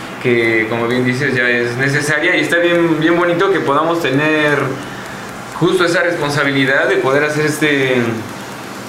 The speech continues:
este brinco cuántico que realmente es hacia, no sé si como se dice, ¿no? De la quinta dimensión o lo que sea, pero realmente nuestras acciones, al estarlas haciendo por, no por mí, no por el otro, sino por todos,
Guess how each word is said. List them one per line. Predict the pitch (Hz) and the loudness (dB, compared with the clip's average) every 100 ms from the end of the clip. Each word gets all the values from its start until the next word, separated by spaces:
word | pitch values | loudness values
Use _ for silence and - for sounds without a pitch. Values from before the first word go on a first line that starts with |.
| - | -10
este | 127 135 | -6 -2
brinco | 160 156 160 165 | 0 0 0 0
cuántico | 151 170 202 143 131 | 0 0 0 0 0
que | |
realmente | 127 139 139 147 143 139 147 | 2 0 0 -2 0 0 0
es | 143 | 0
hacia, | 143 131 123 120 113 - - - | 0 0 0 0 -2 -6 -10 -6
no | 147 | -2
sé | 156 | 0
si | 156 | 0
como | 156 135 131 131 127 | 0 0 2 2 2
se | 127 | 0
dice, | 123 131 151 147 | 2 2 2 2
¿no? | 123 147 | 2 2
De | 139 | 0
la | 127 | 0
quinta | 127 139 | -2 0
dimensión | 139 123 120 123 135 143 147 | 2 2 2 2 2 2 0
o | |
lo | 127 | 0
que | 123 | 0
sea, | 127 147 | 0 0
pero | 151 131 | 2 2
realmente | 139 147 147 156 | 2 0 -2 0
nuestras | 160 135 127 | -2 0 -2
acciones, | 120 120 139 143 139 | -2 -2 0 0 0
al | 120 | -2
estarlas | 113 143 151 151 | -2 -2 0 -2
haciendo | 131 131 139 135 127 | -2 -2 0 2 2
por, | 120 123 120 120 120 | 0 0 2 2 2
no | 120 139 | 2 0
por | 151 156 | 2 2
mí, | 147 143 139 135 127 | 2 2 2 0 0
no | 135 | -2
por | 139 135 | 0 0
el | 123 | 2
otro, | 135 127 127 | 2 2 0
sino | 123 117 | 0 -2
por | 117 117 120 | 0 0 2
todos, | 127 - - | 2 2 0